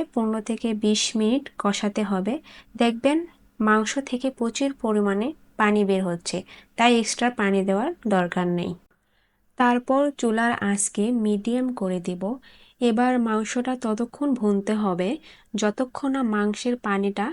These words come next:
শুকিয়ে যায়। আর দশ মিনিট কষানোর পর এর পানিটা শুকিয়ে আসবে, আর মাংসের সাথে শুধু তেল দেখা যাবে। এই পর্যায়ে গরম পানি দিতে হবে। আর মাংস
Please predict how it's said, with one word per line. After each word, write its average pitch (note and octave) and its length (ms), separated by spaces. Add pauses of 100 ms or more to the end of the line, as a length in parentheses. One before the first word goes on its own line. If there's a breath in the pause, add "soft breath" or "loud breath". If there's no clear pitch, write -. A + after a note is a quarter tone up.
শুকিয়ে G#3+ 580
যায়। E3 200 (800 loud breath)
আর G#3+ 160 (260)
দশ A3+ 160 (120)
মিনিট D4+ 220 (100)
কষানোর B3 480 (120)
পর F#3 180 (540 soft breath)
এর A#3 160 (120)
পানিটা G#3+ 440 (260)
শুকিয়ে A#3+ 420 (140)
আসবে, F3 320 (580 loud breath)
আর G#3 100 (140)
মাংসের G#3+ 420 (100)
সাথে G#3 260 (180)
শুধু A#3 240 (320)
তেল G#3+ 180 (140)
দেখা F#3+ 220
যাবে। E3 300 (800 loud breath)
এই C4+ 160 (120)
পর্যায়ে G#3 420 (180)
গরম G#3 280 (160)
পানি G3 280 (280)
দিতে G3 260
হবে। F3 320 (720 loud breath)
আর G#3+ 120 (280)
মাংস A3 300